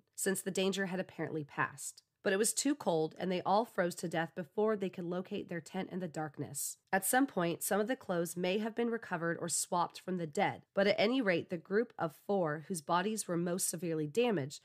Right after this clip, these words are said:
were caught in an avalanche and buried under four meters of snow, more than enough to account for the compelling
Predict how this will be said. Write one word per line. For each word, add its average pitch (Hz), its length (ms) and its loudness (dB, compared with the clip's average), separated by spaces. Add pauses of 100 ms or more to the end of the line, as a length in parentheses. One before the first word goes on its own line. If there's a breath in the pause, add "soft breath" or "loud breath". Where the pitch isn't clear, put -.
(180 soft breath)
were 185 100 2
caught 202 320 2
in 247 80 -2
an 269 140 0
avalanche 165 520 -2
and 180 160 -4
buried 196 400 -2
under 170 240 -4
four 180 520 -4 (100)
meters 165 380 -4
of 160 160 -8
snow, - 560 -4
more 214 320 4
than 214 160 2
enough 165 300 0
to - 120 -6
account 175 400 -4
for 175 180 -4
the 160 140 -4
compelling 190 680 -4